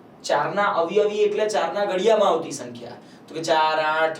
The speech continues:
બાર, સોળ એમ ચાલતું જશે. બે ચાર નો અવયવ કહેવાય, અવયવી ના કહેવાય. તો આ વિકલ્પ ખોટો છે. બે અને આઠ નો ગુસા સોળ છે?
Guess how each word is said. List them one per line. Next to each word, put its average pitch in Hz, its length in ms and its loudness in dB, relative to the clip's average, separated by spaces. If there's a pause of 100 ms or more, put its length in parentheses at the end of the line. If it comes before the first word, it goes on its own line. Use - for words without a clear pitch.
(120)
બાર, 151 340 2
સોળ 156 400 -4
એમ 180 180 -2
ચાલતું 135 360 -2
જશે. 120 220 -8
બે 196 340 -2
ચાર 196 260 0
નો 226 80 -4
અવયવ 214 560 2
કહેવાય, 113 360 -2 (240)
અવયવી 233 440 2
ના 165 120 2
કહેવાય. 143 460 -4 (300)
તો 151 80 -4
આ 147 80 0
વિકલ્પ 143 380 0
ખોટો 120 300 -8
છે. - 160 -12 (1700)
બે 208 140 6
અને 247 200 2
આઠ 196 280 -2
નો 220 180 -2
ગુસા 208 300 0
સોળ 196 360 0
છે? 185 240 -6